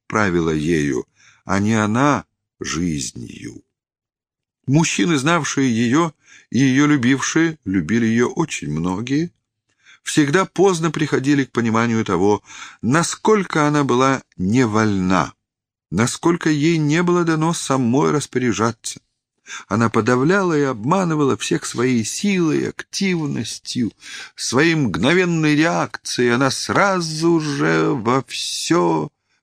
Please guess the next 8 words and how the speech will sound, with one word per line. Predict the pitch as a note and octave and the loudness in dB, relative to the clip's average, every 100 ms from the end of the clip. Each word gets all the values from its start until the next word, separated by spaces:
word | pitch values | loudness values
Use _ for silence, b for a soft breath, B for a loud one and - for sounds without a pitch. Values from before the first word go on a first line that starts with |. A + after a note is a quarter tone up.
| - | -16
входила, | - A#2+ D3 A2 B2 F3+ F3 E3 D#3 | -6 0 0 0 -2 0 2 0 -2
сразу | - - E3+ E3+ D3+ D3+ | -4 -2 0 0 0 0
же | C#3+ D#3 | 2 0
во | B2 C#3 | 0 -2
всем | C#3 - - E3 E3+ C#3+ A2 - B B - | -2 -8 -4 0 2 0 -2 -4 B B -12
делалась | D#3 C3+ F3+ E3 D#3 D#3 D3 - - | -4 2 2 2 2 0 -2 -6 -4
как | - C#3+ G#2+ | 0 0 -2
дома, | D#2 F2 D#3 F3+ E3 E3 | -8 0 2 2 2 0